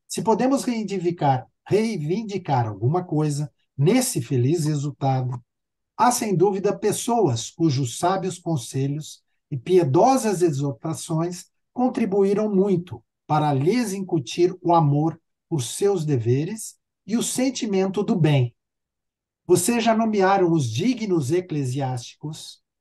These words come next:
informação importante. Então, a gente vê que a educação, a parte moral na escola para meninas, era dado também por membros da Igreja Católica.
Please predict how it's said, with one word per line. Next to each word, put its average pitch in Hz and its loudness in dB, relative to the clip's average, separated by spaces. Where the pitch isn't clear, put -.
informação 120 0
importante. 131 -2
Então, 127 -2
a 127 4
gente 147 0
vê 156 2
que 202 -4
a 165 2
educação, 165 -2
a 127 -4
parte 185 2
moral 165 2
na 131 -4
escola 135 -2
para 135 0
meninas, 120 -4
era 175 0
dado 143 0
também 123 -4
por 151 -2
membros 135 -2
da 120 0
Igreja 110 -4
Católica. - -10